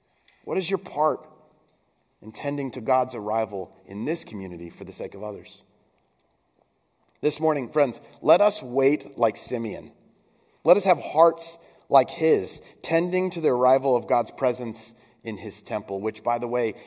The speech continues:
isn't stone and wood, but is human hearts, flesh and blood, is now the temple of God. It's an arrival that fills us with his presence and fills us with a deep and saving rest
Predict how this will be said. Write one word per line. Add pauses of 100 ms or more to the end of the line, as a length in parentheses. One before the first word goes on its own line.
(120)
isn't
stone
and
wood,
but
is (180)
human
hearts,
flesh
and
blood, (300)
is
now
the
temple
of
God. (2250)
It's
an
arrival
that
fills
us (260)
with
his
presence (760)
and
fills
us
with
a
deep
and
saving
rest